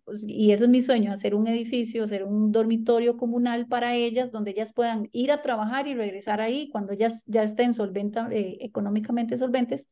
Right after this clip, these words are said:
salir y poder reintegrarse de alguna manera a la sociedad, pero creo que iría por un tema de dar oportunidades, de, de encontrar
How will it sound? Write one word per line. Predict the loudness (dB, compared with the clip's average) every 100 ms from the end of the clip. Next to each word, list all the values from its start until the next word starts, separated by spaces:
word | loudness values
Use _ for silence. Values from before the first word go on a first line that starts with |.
| _ _ _ _
salir | -4 2 4 6 4 2
y | -2
poder | -4 -4 0
reintegrarse | 0 0 0 -2 -2 -4
de |
alguna | -4 -4 -2
manera | -2 -2 -4 -6 -8 -12 _ _ -20 -20 -20 _
a | 6
la | 6 8
sociedad, | 2 4 6 6 6
pero | 2 2
creo | 2 4
que | 4
iría | 4 2 0
por | 0 -2
un | -2
tema | -2 -2 -2 -2
de | -2
dar | -2
oportunidades, | -2 -4 -6 -8 -8 -10 -8 -8 -6
de, | -6 -6 -8 -12 _
de | 6
encontrar | 8 8 6 6 4 6 4 0